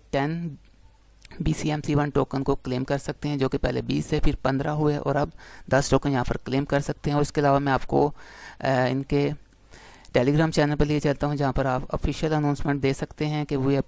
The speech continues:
pleased to inform you that Tron scan यानी Tron blockchain token tracking is open on our platform।" तो यहाँ पर जो Tron blockchain की जो ट्रैकिंग है अनाउंसमेंट के लिए, वो यहाँ पर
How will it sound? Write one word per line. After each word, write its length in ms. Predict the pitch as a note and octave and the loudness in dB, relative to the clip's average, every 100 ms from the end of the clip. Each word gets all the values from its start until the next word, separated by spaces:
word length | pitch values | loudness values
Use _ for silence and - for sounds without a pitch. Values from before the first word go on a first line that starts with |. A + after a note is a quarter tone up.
| C3 | 0
pleased 320 | C3+ D3+ F3 | 0 0 -2
to 0 | |
inform 360 | D3 - C#3 C#3 | 2 2 4 0
you 100 | C3+ | 0
that 240 | C3 C3 - | 0 -2 0
Tron 200 | C#3 C3+ | 0 2
scan 500 | C#3 - C#3 C3 C3 | -2 -4 -2 0 -2
यानी 300 | B2+ B2 C#3 D#3 - - - D3 | -2 -4 -4 -8 -18 -20 -2 2
Tron 200 | C#3+ D3+ | 4 2
blockchain 520 | D3+ D3+ - D#3 D#3 | 0 -2 -4 -6 0
token 400 | D3+ C#3+ D3+ D3+ - | 0 0 -2 -4 -4
tracking 400 | C#3+ C#3 C#3 C#3 | -4 -4 -4 -2
is 180 | C3 C3 | 2 2
open 260 | - D3 D3+ | 2 0 0
on 220 | C#3 C3 | -2 0
our 180 | C3 C3+ C#3+ - | 0 0 -2 -4
platform।" 460 | C#3+ C3+ - C3 C#3+ - - - | -4 4 6 6 2 -6 -20 -6
तो 60 | D3 | -2
यहाँ 200 | C#3 C3+ | 0 -2
पर 280 | C#3 D3+ E3+ - - - | -2 -2 -4 -14 -14 -10
जो 80 | |
Tron 280 | C#3 D3+ D#3+ | -4 -4 0
blockchain 460 | E3 D#3+ - D3+ D3+ | 0 0 0 -4 -4
की 120 | D#3 | -6
जो 140 | D3 | -2
ट्रैकिंग 540 | C#3 - D#3 D3+ F3 E3 | -4 -2 -4 -2 -4 -4
है 320 | D3+ C#3+ C#3+ | -4 -2 -4
अनाउंसमेंट 540 | - C3 C#3+ - D#3 | -6 -4 -2 0 -2
के 100 | - | -2
लिए, 120 | C#3+ C#3+ | -2 2
वो 120 | C#3+ | 2
यहाँ 200 | C3 B2+ | 2 0
पर 280 | - C#3 | 0 0